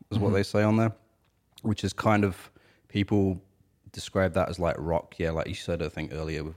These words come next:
Speaker 1: like, elements of classical music and, like, theatricality.
Speaker 2: Mm-hmm.
Speaker 1: I kind of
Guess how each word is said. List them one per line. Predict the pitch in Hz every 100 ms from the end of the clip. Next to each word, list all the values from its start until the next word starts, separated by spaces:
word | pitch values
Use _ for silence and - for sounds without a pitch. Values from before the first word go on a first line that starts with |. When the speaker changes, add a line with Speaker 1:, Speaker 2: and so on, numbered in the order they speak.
| -
Speaker 1:
like, | - - _ _
elements | 87 85 82 -
of | -
classical | - 80 - 87
music | 85 85 82 82 -
and, | 69
like, | 65 - _ -
theatricality. | 85 65 - - 85 82 82 85 82 - -
Speaker 2:
Mm-hmm. | 110 107 - _
Speaker 1:
I | 92
kind | 95 113 107
of | 95